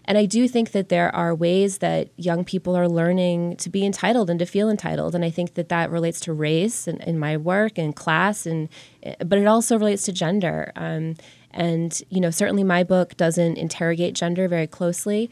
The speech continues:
but I certainly did see this sort of emerging sense of entitlement in many of these children. And,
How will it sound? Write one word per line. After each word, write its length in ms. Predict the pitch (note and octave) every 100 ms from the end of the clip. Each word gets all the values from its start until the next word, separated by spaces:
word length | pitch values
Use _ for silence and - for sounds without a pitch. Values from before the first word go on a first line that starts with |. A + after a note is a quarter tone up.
| - - _
but 180 | F3+ E3
I 100 | -
certainly 560 | F#3+ G#3 G3 F#3+ F3+ F3
did 400 | E3 E3 E3 E3
see 360 | - F3 E3+
this 180 | D#3 D#3+
sort 200 | - D#3+
of 140 | D#3 D#3+
emerging 640 | D#3+ D#3 D#3 D#3+ D#3+ D#3+
sense 320 | D#3+ D3 D3+
of 60 | D#3+
entitlement 680 | D#3+ E3+ A3 D3+ C#3 - -
in 120 | D#3+
many 220 | D#3+ D3 D3
of 60 |
these 180 | D3 D#3
children. 440 | - E3+ E3 D#3+ -
And, 400 | D#3 D#3 D#3